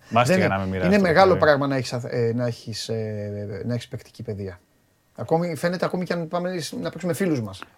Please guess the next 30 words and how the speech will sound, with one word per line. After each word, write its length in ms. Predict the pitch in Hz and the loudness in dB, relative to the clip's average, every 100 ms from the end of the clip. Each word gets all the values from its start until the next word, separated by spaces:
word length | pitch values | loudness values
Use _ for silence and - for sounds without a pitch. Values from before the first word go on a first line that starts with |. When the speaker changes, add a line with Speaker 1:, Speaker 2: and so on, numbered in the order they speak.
| 143 | 4
Speaker 2:
Κατάλαβες 140 | 170 139 | 4 4
τι 60 | |
Speaker 1:
ξεκάθαρα, 260 | 127 208 131 | 4 4 6
Speaker 2:
εννοώ; 120 | 92 | 2
Speaker 1:
ξεκάθαρα, 440 | - 95 117 - 69 | 0 -6 -8 -8 -10
ναι. 120 | 80 | -2
Speaker 2:
Δηλαδή, 240 | 139 156 | 0 2
θα 100 | 143 | 0
σου 100 | 131 | -2
εξηγήσω. 540 | 123 151 147 139 - - _ - - - - _ - - _ _ _ _ _ _ _ _ _ - _ _ _ | -4 -2 -2 -2 -6 -12 _ -20 -18 -18 -20 _ -20 -20 _ _ _ _ _ _ _ _ _ -20 _ _ _
Έπαιξα 500 | - 214 247 - 254 | 4 6 4 4 4
και 120 | 240 226 | 6 6
ήμουν 160 | 220 | 8
το 140 | 208 185 | 6 6
απόλυτο 340 | 165 175 143 | 4 0 -2
σκύλι 280 | 123 131 120 | -4 -4 -4
του 80 | - | -2
πολέμου. 420 | 107 104 92 95 _ | -2 -2 -6 -12 _
Η 80 | - | -4
ευτυχία 320 | 123 131 185 | -2 0 0
του 60 | 156 | 2
προπονητή. 420 | 151 139 127 117 | 2 2 -2 -2
Μάζευα 280 | 117 143 123 | 0 2 2
τα 80 | 101 101 | -2 0
rebound, 200 | 104 156 127 | 4 4 2
έδινα 200 | 135 120 | -2 -4
τις 120 | - | -8
assists, 300 | 95 156 123 | -8 -6 -6
έκανα 280 | 135 104 143 | -6 -4 -6
έτσι. 240 | 170 - | -6 -14